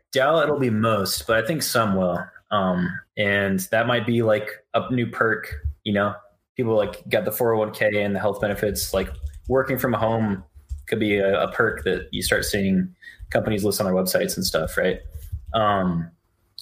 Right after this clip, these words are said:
I do think the productivity thing, uh, varies from person to person. Like, uh, in my case, um, I definitely do, you know, have the kids, like, they're, like, back there right now playing with my wife, doing puzzles and stuff.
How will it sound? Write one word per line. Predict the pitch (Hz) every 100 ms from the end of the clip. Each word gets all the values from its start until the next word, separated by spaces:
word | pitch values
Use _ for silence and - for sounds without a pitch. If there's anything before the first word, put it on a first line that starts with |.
| -
I | 123
do | 123 180
think | 185 170 151 -
the | 127 120 110 107 101 95 -
productivity | 113 98 98 - 117 - - 131 151 156
thing, | 156 - 160 160 160 - _ _ _ -
uh, | 107 98
varies | 92 101 104 98 95
from | 101 95
person | 101 98
to | 90
person. | 98 95 85 82
Like, | 90 90 - - - _ _ - 92
uh, | 90 87
in | 107
my | 117
case, | 123 131 113 - - - - - _ _ _ -
um, | 113 101 101
I | 107
definitely | 110 135 139 120
do, | 117 120 120 117 120 -
you | 123
know, | 110
have | 110 107
the | 107
kids, | 110 107 113
like, | 107
they're, | 120 117
like, | 104 - -
back | 107 113 -
there | 110
right | 107 98
now | 104 107
playing | 107 107
with | 101
my | 104
wife, | 98 101 98 - - -
doing | 110
puzzles | 104 107 117 123
and | 123
stuff. | 147 143